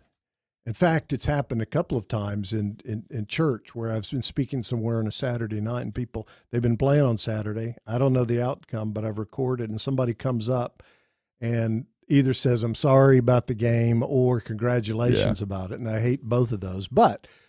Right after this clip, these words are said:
Speaker 1: when they say, "Can, hey, that was awesome how Auburn pulled that out," uh, I don't like it 'cause it takes away the surprise, but at the same time, I do like it. Because then when I watch the recording, and I just watch it the whole way through,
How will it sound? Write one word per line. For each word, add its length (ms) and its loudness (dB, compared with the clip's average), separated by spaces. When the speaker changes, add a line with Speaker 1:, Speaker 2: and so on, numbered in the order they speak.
Speaker 1:
when 160 4
they 160 8
say, 300 6
"Can, 240 2
hey, 360 8
that 280 4
was 160 2
awesome 460 0
how 240 0
Auburn 480 2
pulled 260 2
that 200 -2
out," 340 -8
uh, 260 -6
I 120 2
don't 200 8
like 300 2
it 160 0
'cause 180 2
it 140 -6
takes 320 0
away 260 2
the 120 0
surprise, 680 0
but 160 -2
at 100 -4
the 80 -10
same 300 0
time, 380 -2
I 100 -8
do 200 2
like 300 -2
it. 160 -20
Because 300 -2
then 260 6
when 140 6
I 80 6
watch 420 2
the 80 -2
recording, 560 0
and 80 0
I 100 2
just 240 4
watch 380 0
it 220 -8
the 100 -2
whole 180 4
way 180 6
through, 420 0